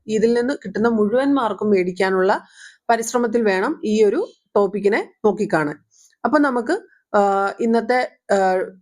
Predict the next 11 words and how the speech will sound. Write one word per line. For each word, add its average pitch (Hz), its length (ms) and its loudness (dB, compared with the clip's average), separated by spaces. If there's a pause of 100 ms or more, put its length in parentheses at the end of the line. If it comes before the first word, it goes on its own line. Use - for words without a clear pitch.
(260)
ഉം, 185 480 2
ചോ-, 185 320 2
ഇതിലേക്ക് 190 460 0
പോകാം. 180 480 -2 (500)
അപ്പം 202 160 0
നമ്മൾ 220 160 2
ഇന്ന് 220 180 0
നോക്കുന്നത് 208 580 0
ചട്ടമ്പി 254 380 0
സ്വാമിയെ 185 400 0
കുറിച്ചാണ്. 170 400 -2